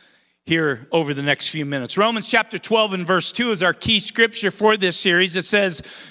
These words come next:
"Don't be so well adjusted to your culture that you fit into it without even thinking." And I want you to realize and know today that I recognize that there's a lot of pressure from culture today, right?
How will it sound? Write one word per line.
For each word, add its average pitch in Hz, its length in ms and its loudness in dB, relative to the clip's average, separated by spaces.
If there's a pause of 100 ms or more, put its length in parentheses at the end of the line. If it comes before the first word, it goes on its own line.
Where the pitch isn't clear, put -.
"Don't 254 300 0
be 269 140 2
so 254 300 2
well 247 340 4
adjusted 220 560 0
to 220 80 2
your 185 220 0
culture 196 760 0 (560)
that 202 220 2
you 220 100 4
fit 262 320 2
into 247 380 2
it 226 100 0
without 208 480 2
even 208 300 0
thinking." 185 580 0
And 160 80 0
I 202 60 4
want 262 200 0
you 240 120 4
to 233 180 -2
realize 214 680 2
and 165 180 -8 (300)
know 220 260 4
today 220 400 0
that 196 160 -4
I 220 200 2
recognize 202 680 0
that 190 160 -6
there's 196 200 0
a 190 60 4
lot 202 380 4
of 240 140 -2
pressure 220 640 2 (560)
from 208 260 2
culture 233 500 0
today, 135 440 -4
right? 175 360 2